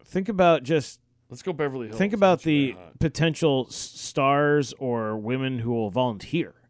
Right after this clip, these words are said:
Speaker 1: to wanna be
Speaker 2: One
Speaker 1: with
Speaker 2: of
Speaker 1: Johnny
Speaker 2: these
Speaker 1: Manziel.
Speaker 2: What's that?
Speaker 1: Think about the number of women who are gonna volunteer to wanna be with Johnny
Speaker 2: Yeah,
Speaker 1: Football.
Speaker 2: exactly. Who the fuck is this chick? Lisa Rinna?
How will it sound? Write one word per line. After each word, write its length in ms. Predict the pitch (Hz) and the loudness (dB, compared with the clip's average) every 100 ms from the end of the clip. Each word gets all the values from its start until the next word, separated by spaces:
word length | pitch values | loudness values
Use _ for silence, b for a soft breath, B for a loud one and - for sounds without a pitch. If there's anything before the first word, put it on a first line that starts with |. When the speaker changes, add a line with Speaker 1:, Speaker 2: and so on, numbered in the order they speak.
| _ _ _ _ _ _ | _ _ _ _ _ _
Speaker 1:
to 80 | - | -6
wanna 420 | 123 113 104 87 - - | -4 -2 -2 -4 -8 -6
be 100 | 131 | -2
Speaker 2:
One 100 | 156 | -2
Speaker 1:
with 80 | 214 | 0
Speaker 2:
of 40 | 135 | 0
Speaker 1:
Johnny 200 | 110 98 | 0 -2
Speaker 2:
these 80 | |
Speaker 1:
Manziel. 440 | 95 90 90 73 - _ _ _ _ | -6 -8 -12 -16 -18 _ _ _ _
Speaker 2:
What's 240 | 131 131 | -10 -8
that? 320 | 135 135 175 190 _ | -6 -6 -6 -10 _
Speaker 1:
Think 160 | 240 262 | 0 4
about 180 | 262 | 4
the 220 | 202 214 151 | 6 6 4
number 300 | 170 208 208 | 2 4 4
of 60 | 160 | 6
women 200 | 208 175 | 6 6
who 60 | |
are 60 | 180 | 6
gonna 140 | 175 147 | 4 6
volunteer 560 | 180 170 - 202 240 | 6 6 2 0 4
to 80 | 165 | 4
wanna 180 | 135 123 | 2 0
be 120 | 120 | -2
with 100 | 107 | 0
Johnny 220 | 117 107 | -2 -2
Speaker 2:
Yeah, 160 | 139 214 | -2 0
Speaker 1:
Football. 200 | 302 196 | 0 -2
Speaker 2:
exactly. 680 | 120 113 170 247 254 107 73 _ _ _ _ _ _ _ _ _ _ _ _ _ _ _ _ _ _ _ _ _ _ | -4 -8 -6 -6 -8 -14 -18 _ _ _ _ _ _ _ _ _ _ _ _ _ _ _ _ _ _ _ _ _ _
Who 100 | 185 | -12
the 60 | 208 | -10
fuck 160 | 196 | -10
is 120 | 160 113 | -10 -12
this 140 | 180 | -16
chick? 240 | - 87 73 _ _ _ _ _ _ - | -18 -20 -20 _ _ _ _ _ _ -14
Lisa 340 | 120 170 - | -12 -10 -8
Rinna? 640 | 131 90 107 151 208 214 | -8 -10 -12 -8 -6 -8